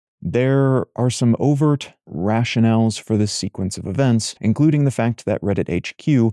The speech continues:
now wants to make their app, the one that people don't like, central to using the platform. And they've been pushing a bunch of updates to try to make it more pleasant to use in order to achieve that end, and reportedly,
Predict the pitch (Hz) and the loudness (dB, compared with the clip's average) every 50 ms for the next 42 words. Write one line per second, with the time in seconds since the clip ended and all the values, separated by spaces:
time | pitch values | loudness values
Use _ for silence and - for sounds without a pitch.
0 | - - 82 110 120 131 135 127 127 120 - - - 107 110 113 113 110 - - | -2 -4 -2 0 2 2 2 2 2 0 -2 -4 -2 0 2 2 2 0 -4 -10
1 | _ _ - 87 - 117 117 117 120 120 120 113 - - 123 127 92 - - - | _ _ -10 -10 -4 -2 0 0 2 2 0 0 0 0 -2 -2 -2 -4 -8 -18
2 | - _ _ _ _ - 92 92 90 95 110 107 107 107 - - 117 101 - 98 | -20 _ _ _ _ -8 -6 -4 -2 0 0 2 2 0 0 -4 -6 -4 -4 -4
3 | 85 104 101 95 - - 104 117 110 95 78 - - - _ _ - - - - | -2 -2 -4 -4 -4 -2 -2 -2 -2 -2 -4 -6 -10 -18 _ _ -14 -12 -4 0
4 | 127 120 110 - 117 113 107 107 98 - - 107 92 95 95 - 85 90 90 - | 0 0 0 0 0 0 0 0 -2 -4 -6 -6 -4 -4 -4 -4 -6 -6 -6 -8
5 | - - 139 139 135 123 - - - 65 - - - - - _ _ _ - - | -6 -4 -2 -2 -2 -4 -6 -12 -12 -12 -12 -12 -14 -16 -16 _ _ _ -2 0
6 | 110 113 117 107 123 120 113 104 107 104 - - - - 180 170 - 175 165 151 | 2 2 2 2 2 2 2 2 2 0 -2 -4 -2 -2 -2 0 0 0 0 0
7 | - - - - 120 135 135 - 123 87 110 117 - _ 110 110 113 - - - | -2 -4 -6 -4 -4 -4 -2 -2 -2 -4 -4 -4 -4 _ -2 -2 0 -2 -4 -10
8 | - - - - 104 107 107 110 107 - - - 98 98 92 - - - 110 110 | -12 -8 -4 -4 -2 0 0 -2 -2 -4 -6 -6 -6 -6 -6 -8 -6 -6 -6 -4
9 | - 90 - - - 107 104 135 151 143 135 123 101 - 82 87 80 95 107 104 | -4 -6 -10 -8 -6 -4 0 2 2 4 2 2 0 -2 -6 -4 -2 -2 0 0
10 | 107 101 - 101 90 - - - 73 - - - 80 80 - - 143 143 123 117 | -2 -2 -4 -6 -6 -6 -6 -6 -6 -6 -4 -4 -4 -4 -2 -2 0 2 4 2
11 | 113 107 - _ _ _ - 98 87 - 95 98 - - 202 196 156 110 - - | 2 0 -2 _ _ _ -6 -6 -4 -4 -6 -6 -2 0 2 2 2 0 -2 -4
12 | 62 65 50 50 - | -6 -6 -6 -6 -10